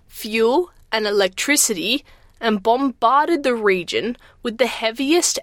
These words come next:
airstrikes in the history of the Israeli-Palestinian conflict, killing at least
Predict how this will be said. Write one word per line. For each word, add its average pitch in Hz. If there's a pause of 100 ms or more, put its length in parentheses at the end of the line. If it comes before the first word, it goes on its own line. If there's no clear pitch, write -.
airstrikes 220
in 220
the 220
history 233
of 226
the 233
Israeli-Palestinian 214
conflict, - (440)
killing 254
at 214
least 240